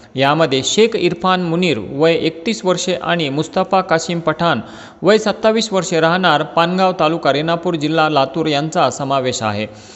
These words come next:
या दोघांना बर्दापूर पोलिसांच्या स्वाधीन करण्यात आले असून त्यांनी घरफोड्या केल्याची कबुली दिली आहे. या दरोडेखोरांनी नांदेड येथे, नांदेड ग्रामीणमध्ये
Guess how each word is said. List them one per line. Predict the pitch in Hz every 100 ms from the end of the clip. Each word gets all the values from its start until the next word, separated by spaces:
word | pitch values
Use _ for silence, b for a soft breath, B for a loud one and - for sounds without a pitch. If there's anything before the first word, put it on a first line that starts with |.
| B B B
या | 214
दोघांना | 208 196 233 247 135
बर्दापूर | 127 165 214 233
पोलिसांच्या | 240 202 185 190 196 170
स्वाधीन | 147 160 180 185
करण्यात | 165 160 156
आले | - 156
असून | 165 190 165 139
त्यांनी | 151 160 175 139
घरफोड्या | 123 175 180 196 196
केल्याची | 190 180 190 160 -
कबुली | 147 170 170
दिली | 131 117
आहे. | 110 104 104 B B B
या | - 202 233
दरोडेखोरांनी | 180 202 233 247 190 202 185
नांदेड | 127 143 156 180 226
येथे, | 202 185 196 190 -
नांदेड | 143 143 156 160
ग्रामीणमध्ये | 139 160 185 196 190 175 190